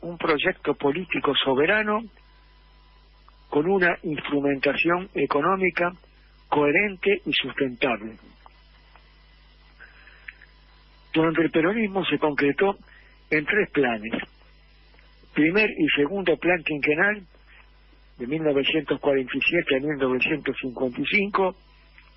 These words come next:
y plan trienal, mil novecientos setenta y tres, mil novecientos setenta y cuatro. En ambos casos fue interrumpido por golpes militares.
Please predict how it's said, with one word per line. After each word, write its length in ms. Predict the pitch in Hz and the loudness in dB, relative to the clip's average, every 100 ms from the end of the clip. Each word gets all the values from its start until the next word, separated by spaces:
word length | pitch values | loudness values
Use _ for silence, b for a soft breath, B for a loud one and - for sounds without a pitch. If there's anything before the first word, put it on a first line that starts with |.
| _ _ _ - _ - | _ _ _ -20 _ -6
y 100 | 127 | -4
plan 320 | 139 156 160 | 0 0 2
trienal, 640 | 156 147 160 160 156 175 - - - - - - - - | 2 0 2 0 0 -2 -10 -20 -20 -20 -20 -20 -20 -6
mil 160 | 151 156 | -4 0
novecientos 580 | 151 143 151 151 147 135 | 2 2 2 0 0 -2
setenta 420 | 135 143 127 143 | -2 0 2 2
y 60 | |
tres, 300 | 135 151 151 | 2 2 0
mil 120 | 131 139 | -2 0
novecientos 640 | 139 131 123 143 131 135 | 2 2 2 0 0 -2
setenta 380 | 131 131 117 117 | -2 -4 -6 -8
y 60 | |
cuatro. 420 | - 69 - - - - b b b b b b b - - - - | -4 -4 -4 -8 -18 -20 b b b b b b b -20 -20 -10 -4
En 160 | 131 | 0
ambos 300 | 165 160 147 - | 0 0 -4 -2
casos 320 | 175 156 160 | -4 0 -2
fue 140 | 131 151 | 0 0
interrumpido 680 | 135 131 135 - 147 143 | 0 -2 -2 0 2 2
por 180 | 123 131 127 | 2 2 2
golpes 280 | 135 135 | 2 0
militares. 540 | 117 123 120 - 62 | -2 -4 -2 -4 -4